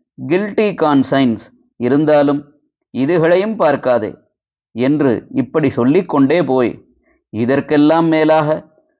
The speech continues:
உன் பிராணனே போகிறதா? போகட்டும், ஸ்வதர்மத்தின்படியே இருந்து கொண்டிருந்தால் அதற்காக செத்தாலும் மேல். ஸ்வதர்மே நிதனம் ஸ்ரேயஹா என்று ஒரே முடிவாக சொல்லிவிட்டார்.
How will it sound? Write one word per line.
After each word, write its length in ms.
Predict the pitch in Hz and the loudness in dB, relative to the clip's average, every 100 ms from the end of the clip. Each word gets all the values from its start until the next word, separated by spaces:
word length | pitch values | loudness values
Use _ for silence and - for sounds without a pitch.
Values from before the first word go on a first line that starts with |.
| _ | _
உன் 360 | 117 160 185 - | -6 -4 -4 -4
பிராணனே 600 | 127 143 185 214 233 233 | 0 2 2 0 0 -2
போகிறதா? 840 | 170 160 147 139 151 170 101 - _ | -2 0 0 2 2 0 -4 -14 _
போகட்டும், 720 | - 151 190 190 - 117 87 _ _ _ _ _ | -4 0 2 0 -2 -6 -8 _ _ _ _ _
ஸ்வதர்மத்தின்படியே 1200 | - 139 135 170 190 170 - 165 160 156 180 226 226 | -6 -2 2 2 0 -2 0 0 0 0 2 2 4
இருந்து 360 | 160 160 165 | 2 0 0
கொண்டிருந்தால் 800 | 147 135 131 120 123 147 110 - _ _ _ - | 0 0 0 0 0 0 -2 -8 _ _ _ -6
அதற்காக 640 | 120 147 131 160 160 160 - | -2 0 0 2 2 0 -2
செத்தாலும் 540 | 131 - 170 190 220 185 | -6 -4 0 2 0 0
மேல். 380 | 131 107 - _ _ _ _ _ _ _ _ _ | -2 -2 -8 _ _ _ _ _ _ _ _ _
ஸ்வதர்மே 760 | - 127 147 156 165 170 190 | -4 2 2 2 2 2 2
நிதனம் 480 | 175 127 143 156 175 | 0 0 0 0 -2
ஸ்ரேயஹா 920 | 170 120 127 127 117 107 123 117 - _ _ _ _ _ _ _ | -4 -2 0 2 0 0 0 0 -4 _ _ _ _ _ _ _
என்று 640 | 113 139 160 147 107 - _ _ | -2 0 2 0 0 -4 _ _
ஒரே 360 | - 117 156 214 | -4 0 2 2
முடிவாக 500 | 202 143 151 160 165 | 2 2 2 2 0
சொல்லிவிட்டார். 640 | 170 131 120 117 87 104 | -2 -2 -2 -4 -4 -4